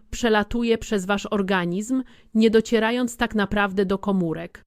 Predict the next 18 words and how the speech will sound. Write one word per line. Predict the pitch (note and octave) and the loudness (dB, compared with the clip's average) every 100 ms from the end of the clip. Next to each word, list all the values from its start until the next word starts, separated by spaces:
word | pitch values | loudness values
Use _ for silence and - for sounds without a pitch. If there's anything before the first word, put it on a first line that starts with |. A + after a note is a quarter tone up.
| _ _ _ | _ _ _
Prawidłowym | - A#3+ A3 A3 D4 F4 D4+ | 0 2 2 2 0 0 -2
sposobem | - B3+ B3 A#3 A3+ | -2 -2 0 2 2
jest | G#3+ G#3 - - | 0 -2 -6 -6
aktywne | A3+ - C4 B3 B3 | -4 -2 -2 0 0
picie | B3 A#3 G#3+ | 0 0 0
wody | F#3+ A3 G#3 A3+ A3 | 2 0 2 0 0
małymi | G3+ G3 G#3 G#3+ G3+ | 0 2 2 2 0
łykami, | F#3+ F3+ G3 F3 D#3+ D#3+ - _ _ | -2 0 -2 -2 -6 -12 -18 _ _
powoli. | B3 G3 G3 E3 D#3 F#3+ _ _ _ _ - | 0 2 2 0 -6 -12 _ _ _ _ -4
Z | |
tego | - A#3 | 0 2
powodu | A#3 A3 A3 A3 | 2 2 0 0
szczególnie | G#3+ - G#3+ B3+ B3+ A#3+ | -2 -2 0 0 0 0
polecam | A3 G#3+ G#3 G#3 G3 | 0 0 0 -2 0
dzienny | F#3 B3 B3+ A#3+ | 2 2 2 -2
harmonogram | A#3 A3 G3+ G3 G#3 G#3 G3 | 0 0 0 0 0 -2 -4
picia | F#3+ G#3 G#3+ F#3 | -4 -4 -2 -2
wody. | F3 E3 D3+ | -2 -4 -6